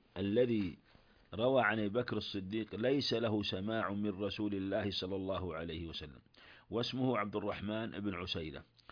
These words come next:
ويكنى أبا عبد الله، رحل إلى النبي صلى الله عليه وسلم، فقبض النبي صلى الله عليه وسلم وهو في الطريق، وقد روى، وهو في الطريق، وقد روى عن النبي صلى الله عليه وسلم أحاديث،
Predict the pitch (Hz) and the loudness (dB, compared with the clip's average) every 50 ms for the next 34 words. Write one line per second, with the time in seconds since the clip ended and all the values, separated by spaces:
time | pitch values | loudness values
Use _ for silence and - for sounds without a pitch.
0 | - _ - - 87 104 117 113 - 117 123 123 123 - 71 90 95 98 95 87 | -20 _ -10 -4 2 2 2 2 2 0 -2 0 -2 -2 -2 -2 -2 -2 -2 -2
1 | 90 92 87 90 85 82 80 76 - - _ _ - - - _ - 101 120 127 | -2 -4 -4 -6 -6 -6 -6 -8 -10 -12 _ _ -20 -20 -20 _ -6 -4 -2 -2
2 | - - 107 98 95 87 78 98 104 104 101 101 98 98 92 92 101 120 120 107 | 0 0 0 0 0 0 0 0 0 0 0 0 -2 -2 -2 0 0 2 2 2
3 | 98 87 82 - - 90 87 85 - - 107 110 117 113 98 - 98 92 - 127 | 0 -2 -4 -6 -6 -8 -8 -6 -4 -4 -4 -2 -4 -4 -4 -6 -6 -4 -2 -2
4 | 123 123 110 104 107 104 101 92 92 92 95 117 113 107 101 90 85 - 98 95 | 0 0 0 0 0 -2 0 -2 -2 -2 -2 -2 0 0 -2 -2 -2 -4 -6 -8
5 | 90 85 - 98 104 120 123 127 110 - - - - - - - - - 90 90 | -8 -6 -6 -4 -4 -2 -2 -4 -4 -6 -12 -20 -20 -20 -16 -8 -2 -2 -2 -2
6 | 98 95 110 107 87 98 92 - - - 98 98 95 95 92 95 95 92 90 - | -2 -2 -2 -2 -2 -4 -6 -8 -8 -8 -4 -4 -2 -2 -2 -2 -2 -2 -4 -6
7 | - - _ _ _ _ - _ _ - - - - - - 92 - - 107 104 | -10 -20 _ _ _ _ -20 _ _ -20 -20 -20 -20 -12 -10 -8 -4 -2 -2 0
8 | 101 107 117 131 135 127 113 90 78 - - _ _ - _ _ _ _ _ _ | 2 2 4 4 4 4 2 0 -2 -6 -14 _ _ -20 _ _ _ _ _ _
9 | _ _ _ _ _ _ _ _ _ _ - - 104 107 113 110 107 107 90 85 | _ _ _ _ _ _ _ _ _ _ -4 -2 -2 0 0 -2 -2 -4 -6 -4
10 | 85 101 98 - 110 104 110 113 131 135 131 120 107 101 107 113 110 107 104 104 | -4 -4 -2 0 0 0 2 2 2 2 4 4 4 4 2 2 0 0 0 0
11 | 104 101 120 127 120 110 104 98 85 82 82 80 117 113 117 117 110 90 90 - | 0 0 0 0 0 2 0 0 -2 -4 -8 -6 -6 -4 -4 -2 -4 -2 -4 -4
12 | - 104 101 101 98 98 85 - | -2 -2 -2 0 0 -2 -2 -2